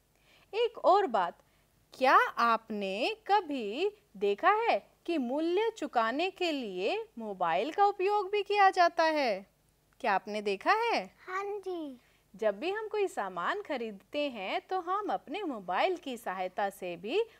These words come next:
Speaker 1: उस सामान की कीमत दुकानदार को दे सकते हैं। तो बच्चों, मेले का आनंद की इकाई के इस भाग में हमने जाना कि हम कैसे विभिन्न नोटों और सिक्कों के इस्तेमाल से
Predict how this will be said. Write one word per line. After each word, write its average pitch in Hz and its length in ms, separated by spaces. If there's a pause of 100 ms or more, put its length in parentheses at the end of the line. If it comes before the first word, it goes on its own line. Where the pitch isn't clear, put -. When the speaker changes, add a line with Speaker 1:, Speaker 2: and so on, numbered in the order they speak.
(120)
Speaker 1:
उस 427 200
सामान 247 460
की 214 180
कीमत 202 600
दुकानदार 180 600
को 392 180
दे 427 260
सकते 403 340
हैं। 339 400 (1900)
तो 359 100
बच्चों, 285 580 (280)
मेले 415 420
का 392 200
आनंद 269 680
की 277 140
इकाई 277 560
के 247 200
इस 277 380
भाग 302 460
में 240 400 (260)
हमने 339 360
जाना 311 500
कि 370 180
हम 359 200
कैसे 285 480
विभिन्न 262 440
नोटों 214 460
और 240 320
सिक्कों 285 460
के 294 160
इस्तेमाल 233 720
से 247 360